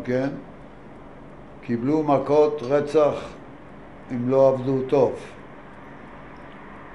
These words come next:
כבר בראש השנה כבר לא התפללו בבית הכנסת,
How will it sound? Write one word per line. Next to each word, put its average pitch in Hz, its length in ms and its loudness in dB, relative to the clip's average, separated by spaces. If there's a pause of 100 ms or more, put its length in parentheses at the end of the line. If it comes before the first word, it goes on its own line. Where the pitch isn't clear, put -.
(2750)
כבר 143 280 8
בראש 147 460 8
השנה 151 480 4 (140)
כבר 143 320 4 (120)
לא 151 180 10
התפללו 139 800 2
בבית 123 360 0
הכנסת, 101 640 -8